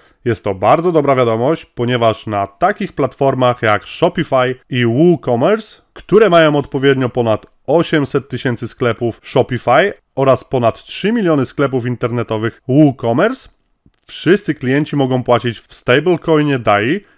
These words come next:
szybko, bezpiecznie i całkowicie bez opłat. Dodatkowo bardzo duża ilość sprzedających i kupujących, która wcześniej nie miała styczności z kryptografią, teraz będzie miała do tego otwarty rynek. dai staje się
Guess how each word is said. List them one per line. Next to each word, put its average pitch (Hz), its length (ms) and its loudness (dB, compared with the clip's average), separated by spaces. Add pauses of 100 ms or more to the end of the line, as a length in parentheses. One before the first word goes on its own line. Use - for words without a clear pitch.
szybko, 190 640 -4
bezpiecznie 120 640 -2
i 117 180 -4
całkowicie 120 840 0 (100)
bez 110 320 0
opłat. 98 380 -4 (140)
Dodatkowo 147 800 2
bardzo 151 400 2
duża 147 280 0
ilość 139 440 -4
sprzedających 143 800 -2
i 135 80 -4
kupujących, 123 680 -2
która 127 260 -2
wcześniej 120 440 -2
nie 113 200 -2
miała 147 280 2
styczności 117 600 -8
z - 80 -20
kryptografią, 113 760 -4 (220)
teraz 226 240 2
będzie 147 260 0
miała 131 260 2
do 117 100 -6
tego 113 300 -4 (140)
otwarty 117 600 0
rynek. 104 480 -4 (460)
dai 185 440 0
staje 147 340 0
się 135 260 -4